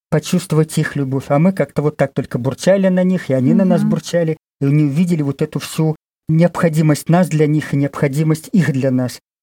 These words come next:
Speaker 1: Это очень такой, на самом деле, такой опыт, и Господь попускает его для того, чтобы мы реально увидели,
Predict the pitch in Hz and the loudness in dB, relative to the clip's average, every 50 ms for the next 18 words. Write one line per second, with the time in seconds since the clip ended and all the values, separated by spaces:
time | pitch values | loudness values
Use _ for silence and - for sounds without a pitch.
0 | _ _ _ _ _ - 170 - - 180 - - 214 196 170 - - 147 127 - | _ _ _ _ _ -2 0 0 0 -4 -2 0 0 0 0 0 -2 -4 -2 -2
1 | 139 - - 151 143 147 147 - - 151 135 139 135 131 117 143 135 131 - - | -4 -4 -2 -4 -2 -2 -2 -2 -2 -2 0 0 0 -2 -2 -2 -2 -2 -4 -6
2 | 135 - - 139 147 180 202 190 - - - 127 120 143 139 - - 156 131 - | -8 -6 -4 -2 -2 -2 -2 -2 -4 -6 -4 -4 -4 -4 -4 -2 -2 -4 -4 -2
3 | - 139 - - 139 - - - 175 185 202 190 196 - 143 139 139 143 135 - | -4 -6 -4 -6 -8 -4 0 0 2 2 2 0 -2 -4 -6 -4 -4 -4 -6 -6
4 | _ _ _ - - 139 135 - - 151 170 180 - - - 135 127 135 135 143 | _ _ _ -6 -4 -4 -2 -2 -2 -2 0 -2 -4 -4 -4 -4 -2 0 0 2
5 | 156 160 147 135 127 131 131 131 123 160 202 208 208 196 156 147 127 | 2 2 2 2 2 0 -2 -2 -2 -2 -2 0 0 -2 -2 -2 -4